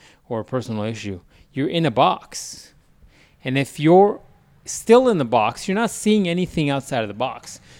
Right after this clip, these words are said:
So if you can change your perspective and view things from outside of the box, you are far less likely to be stressed out and far less likely to let that thing dominate you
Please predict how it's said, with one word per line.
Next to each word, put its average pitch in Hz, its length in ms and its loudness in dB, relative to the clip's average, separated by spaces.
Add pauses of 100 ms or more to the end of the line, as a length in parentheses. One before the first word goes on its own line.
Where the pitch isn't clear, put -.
So - 160 -2
if 147 100 0
you 170 100 -4
can 196 160 -2
change 175 340 -2
your 180 80 0
perspective 123 960 -6 (680)
and 127 220 -4
view 165 240 2
things 117 680 -8 (260)
from 123 180 -6
outside 120 480 0
of 139 80 -6
the 147 60 -4
box, 190 640 -6 (580)
you 139 200 -2
are 123 180 2
far 165 760 4
less 123 340 -2
likely 123 380 -2
to 107 60 -10
be 107 120 -8
stressed 110 420 -6
out 110 340 0 (480)
and 120 160 -2
far 156 440 10
less 127 260 -2
likely 123 340 -8
to 113 60 -10
let 117 240 -4
that 113 200 -2
thing 170 580 -2 (1900)
dominate 127 600 0
you - 320 -8